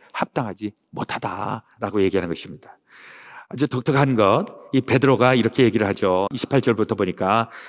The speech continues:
"베드로가 여자와 이르되, 보소서, 우리가 모든 것을 버리고 주를 따랐나이다." 이렇게 얘기합니다. 하여튼 베드로는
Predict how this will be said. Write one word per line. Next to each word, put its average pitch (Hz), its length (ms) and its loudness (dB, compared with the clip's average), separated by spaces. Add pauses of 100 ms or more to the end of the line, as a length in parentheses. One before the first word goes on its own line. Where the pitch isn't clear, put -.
(140)
"베드로가 120 460 4
여자와 113 420 4
이르되, 98 500 2 (180)
보소서, 151 760 2
우리가 113 320 4
모든 160 380 4
것을 180 220 2
버리고 127 560 2
주를 107 420 0
따랐나이다." 123 840 0 (400)
이렇게 160 240 2
얘기합니다. 95 600 -2 (360)
하여튼 107 240 -2
베드로는 120 580 2